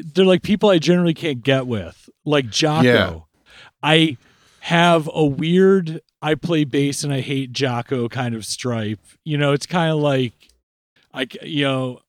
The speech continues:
Speaker 1: I don't know. It's kinda like being a punk and hating a hippie, right? There's no real reason I have this antipathy,
Speaker 2: <laughs>
Speaker 1: but I have it.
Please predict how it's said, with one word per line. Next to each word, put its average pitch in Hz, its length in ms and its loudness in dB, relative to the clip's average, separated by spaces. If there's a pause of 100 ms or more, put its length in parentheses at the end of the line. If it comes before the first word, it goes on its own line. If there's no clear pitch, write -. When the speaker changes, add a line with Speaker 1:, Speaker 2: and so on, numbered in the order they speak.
Speaker 1:
I 160 120 -2
don't 139 100 0
know. 120 120 -4
It's 117 140 -6
kinda 165 220 -2
like 143 180 -4
being 139 160 -2
a 135 80 -4
punk 127 320 -6
and 120 80 -6
hating 117 320 -4
a 107 60 -4
hippie, 98 320 -10
right? 101 240 -8
There's 127 160 -10
no 151 140 -2
real 120 300 -4
reason 147 680 -4
I 156 100 -6
have 147 160 -4
this 147 180 -10
antipathy, 151 680 -2 (600)
Speaker 2:
<laughs> 160 80 2
Speaker 1:
but 185 140 6
I 151 140 6
have 202 560 0
it. 101 260 -4